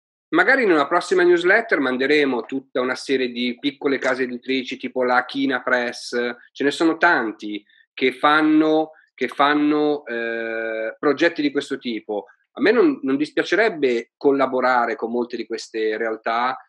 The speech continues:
o magari anche con gente che scrive poesia, video, musica, eh, magari musicisti che hanno voglia di suonare. Eh, io una cosa che ho in mente da sempre è che qualcuno suoni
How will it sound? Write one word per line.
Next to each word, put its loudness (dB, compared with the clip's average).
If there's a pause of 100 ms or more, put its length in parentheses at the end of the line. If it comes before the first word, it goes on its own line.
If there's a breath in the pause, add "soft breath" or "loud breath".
(100)
o -4
magari 6
anche 2
con 2
gente 0
che -8
scrive -6 (300)
poesia, 0 (380)
video, -2
musica, 2 (720)
eh, -2
magari 2
musicisti -2
che 0
hanno 0
voglia 0
di 0
suonare. 2
Eh, -4 (300)
io 6
una 6
cosa 2
che 0
ho 6
in 8
mente 4
da 0
sempre 2
è 0
che -2
qualcuno 2
suoni 0